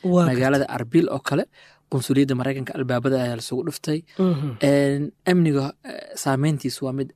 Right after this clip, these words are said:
Speaker 2: aad, een, ee, u muuqato.
Speaker 1: Mhm.
Speaker 2: Bangiyo waaweyn iyo shirkado ayaa iyana waxay sheegeen inay joojiyeen shaqadii ay ka hayeen mandiqada Bariga Dhexe.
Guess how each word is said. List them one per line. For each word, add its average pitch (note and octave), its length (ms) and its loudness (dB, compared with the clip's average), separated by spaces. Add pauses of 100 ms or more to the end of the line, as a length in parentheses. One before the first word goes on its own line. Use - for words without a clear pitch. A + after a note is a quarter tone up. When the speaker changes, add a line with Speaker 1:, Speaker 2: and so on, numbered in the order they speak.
Speaker 2:
aad, D#3 320 4
een, A#2+ 500 -6 (140)
ee, A#2+ 240 -2
u C#3+ 120 -2
muuqato. B2+ 440 -2 (420)
Speaker 1:
Mhm. F#3 100 0
Speaker 2:
Bangiyo C#3+ 340 6
waaweyn C#3 280 4
iyo C3 120 -4
shirkado - 420 -2 (400)
ayaa C#3 160 6
iyana C#3+ 180 4
waxay C3 160 -6
sheegeen B2+ 340 -6
inay C3+ 280 -2
joojiyeen B2+ 560 0
shaqadii D3+ 520 -4 (360)
ay C3 80 -4
ka C#3+ 160 -2
hayeen B2 380 -2
mandiqada B2 480 -6
Bariga D3+ 280 -6
Dhexe. F#3 300 -8